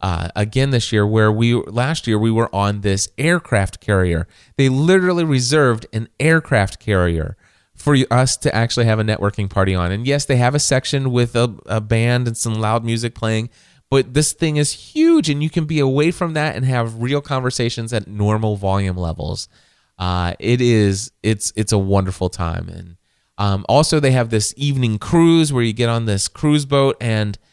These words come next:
and they go out and go under the Coronado Bridge and stuff like that. And, uh, now they have different levels of this, of this particular boat,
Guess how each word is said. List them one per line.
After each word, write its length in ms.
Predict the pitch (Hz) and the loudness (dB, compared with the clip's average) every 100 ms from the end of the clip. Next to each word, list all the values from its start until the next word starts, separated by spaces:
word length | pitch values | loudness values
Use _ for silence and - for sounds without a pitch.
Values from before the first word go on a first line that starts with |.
| _ - | _ -6
and 140 | 101 | -2
they 80 | 107 | 0
go 220 | 107 117 | 0 2
out 260 | 117 113 - | 2 2 0
and 180 | 107 98 | -4 -2
go 180 | 110 104 | 0 0
under 200 | 110 104 | 0 -2
the 80 | |
Coronado 640 | 101 - 107 104 104 104 95 | -4 0 0 2 0 0 0
Bridge 560 | 104 107 104 104 101 | 0 2 4 2 0
and 160 | 98 95 | -6 -6
stuff 200 | 107 104 | -6 -6
like 140 | 98 | -6
that. 320 | 98 95 98 | -4 -2 -2
And, 220 | 90 85 - _ _ _ _ - | -4 -12 -14 _ _ _ _ -4
uh, 280 | 90 85 95 76 98 | -2 -2 -4 -10 -4
now 340 | 113 107 104 - | -2 0 -4 -10
they 220 | 110 117 | -4 -2
have 280 | 117 110 110 | 0 -2 -2
different 320 | 123 135 127 | -2 0 -2
levels 540 | 117 139 160 110 95 104 | 0 2 4 4 2 0
of 160 | 101 | -2
this, 320 | 110 107 - - | -2 -2 -2 -4
of 220 | 98 104 | -4 -2
this 160 | 110 107 | -2 -4
particular 580 | - - 107 - 104 98 | -4 -4 -4 -2 0 0
boat, 340 | 117 147 120 | 2 0 0